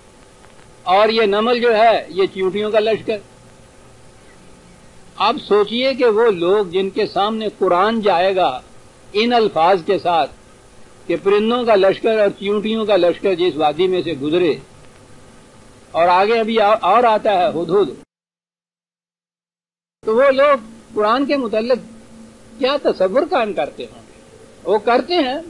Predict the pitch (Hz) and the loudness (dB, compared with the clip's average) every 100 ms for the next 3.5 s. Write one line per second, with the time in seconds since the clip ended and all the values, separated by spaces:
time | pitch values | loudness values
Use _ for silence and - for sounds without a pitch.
0 | - 175 208 220 233 247 247 233 220 202 | -10 -4 -2 -2 -2 -4 -4 -2 -2 -4
1 | 214 202 180 180 233 233 214 240 285 208 | -4 -4 -2 -2 -2 -2 -4 -6 -6 -4
2 | 214 208 180 175 208 214 220 214 202 185 | -4 -4 -4 -4 -4 -4 -4 -4 -4 -6
3 | 190 180 180 170 | -8 -12 -10 -10